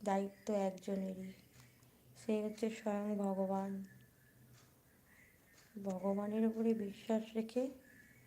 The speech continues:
আমাদের পথ চলতে হবে, তবেই একদিন আমরা সাফল্যের মুখ দেখতে পাব। সাফল্য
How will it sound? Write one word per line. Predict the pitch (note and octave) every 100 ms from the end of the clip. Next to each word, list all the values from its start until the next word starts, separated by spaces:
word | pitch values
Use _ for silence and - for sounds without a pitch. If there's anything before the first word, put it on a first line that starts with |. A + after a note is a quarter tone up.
| - - -
আমাদের | A3 G3 G3+ G#3+ G3+ -
পথ | G3+ G3+ -
চলতে | G3+ F#3+ - G3
হবে, | F#3+ F#3 G3 G3 - - - - - - - - - - - -
তবেই | G#3 G#3 A3 G#3+
একদিন | G3 - - A3 G#3+
আমরা | G3 F#3+ F#3+ A#3 - - - - - - -
সাফল্যের | - G3+ - G#3+ G#3+ A3 G#3+
মুখ | G3 G3+ - G#3+
দেখতে | - - G3+ -
পাব। | G3 G3 G3 - - - - - - - - - - - - - - - - - - - - - - - - - - - - - - - - - - - - - - - - - - - - - - - -
সাফল্য | - G3+ - A#3+ A#3+